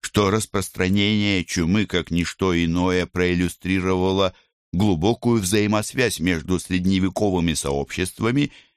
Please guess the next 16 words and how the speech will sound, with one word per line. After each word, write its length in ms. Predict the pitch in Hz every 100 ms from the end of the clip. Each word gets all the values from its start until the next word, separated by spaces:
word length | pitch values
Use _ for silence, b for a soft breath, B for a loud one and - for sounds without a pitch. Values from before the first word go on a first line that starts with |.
| _
и 80 | -
их 260 | 95 98 -
ужасающую 920 | 117 101 87 - 98 101 98 - 104
беззащитность 1000 | 92 101 90 90 82 87 92 98 98 -
перед 280 | 95 92 90
инфекцией, 800 | 98 95 131 117 - 87 85 - B B
благоденствующей 1120 | 104 95 90 87 98 85 - 80 76 87 78
в 60 |
условиях 600 | 78 - 87 80 80 76 _
человеческой 760 | - 92 80 82 - 73 - 80
мобильности, 920 | 73 73 65 95 90 90 - - 87 - b _ _
перенаселенности 1300 | 113 98 90 85 - 69 76 85 87 87 - 101 - _ _ _
и 80 | 107
сниженных 680 | - 92 90 87 92 92 92
гигиенических 1120 | 82 101 92 95 90 87 80 - 78 - 85
стандартов. 800 | - 90 90 87 87 - 90 -